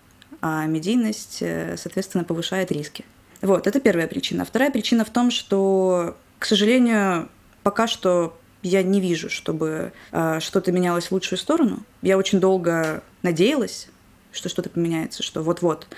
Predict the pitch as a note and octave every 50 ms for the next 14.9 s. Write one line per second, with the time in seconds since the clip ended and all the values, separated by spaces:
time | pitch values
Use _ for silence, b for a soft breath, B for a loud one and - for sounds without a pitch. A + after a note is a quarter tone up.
0 | B B B B F#3+ F#3 - F3+ - F3 E3 - - - C#4+ E4 C4+ G3+ - E3
1 | E3 E3+ E3+ E3+ E3 E3 D#3+ B B B B B B B B E3+ E3 D#3+ - -
2 | - _ - - - - - G#3+ F#3+ - - G#3 G3+ - - - E4 G4 G#4 -
3 | - - _ _ _ _ _ _ _ _ - _ _ - - E3+ F3+ - - A3+
4 | F#3+ F3+ - - F#3 F3+ - - - - F#3 - _ _ _ _ _ - E3+ E3
5 | - - F#3+ - - G#3 - - - - - A3 G#3+ F#3 E3+ F3 E3 E3 - -
6 | - - - - - F#3+ F#3+ F#3+ F#3 F#3 F#3 F3 E3+ B B B B B B B
7 | F#3+ F#3+ - - G#3 F#3+ F#3 - - A3+ G3+ F#3 F3 F3 F3+ F3+ F3+ F3 E3 F3+
8 | F3 - G3 F#3 C4 F4+ F4+ A#3 - G#3 G#3+ - - - - - b b b b
9 | b b b b - - - F#3+ F#3 - G#3+ G3+ F3+ - F3 F3 - - D3+ -
10 | - - - - - - - - - - - - - G3 G3 F#3+ F#3+ F#3+ F#3 F3+
11 | F3+ F3 F3 - F#3+ A3 A3+ A3 F#3 F#3+ F#3 G3+ A#3+ C#4 C#4+ C#4+ - F#3 F#3 F#3+
12 | F#3 F#3+ E3+ F#3 G3 F#3+ F#3 F3+ F3+ F3+ - - - F#3 F3 F3 F3 F3 E3+ F3
13 | - - _ _ - _ _ _ _ _ _ _ _ _ _ - F#3+ F#3 F#3 F#3
14 | E3+ E3 E3+ E3+ E3+ E3 - - - - - - - - - - - -